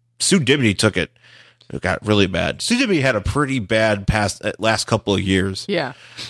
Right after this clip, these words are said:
Speaker 1: <laughs>
Speaker 2: Well,
Speaker 1: Let me just, let me just say that.
Speaker 2: d-, wasn't there even in, like, the Justice League cartoon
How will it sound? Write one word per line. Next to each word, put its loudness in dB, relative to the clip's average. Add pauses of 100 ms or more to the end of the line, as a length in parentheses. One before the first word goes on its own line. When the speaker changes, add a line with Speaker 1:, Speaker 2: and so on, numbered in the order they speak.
(120)
Speaker 1:
<laughs> -2
Speaker 2:
Well, 2
Speaker 1:
Let 0
me 4
just, -4
let 2
me 4
just -2
say 4
that. 0
Speaker 2:
d-, -6
wasn't 0
there 2
even 0
in, 0
like, 0
the -6
Justice 0
League -4
cartoon -2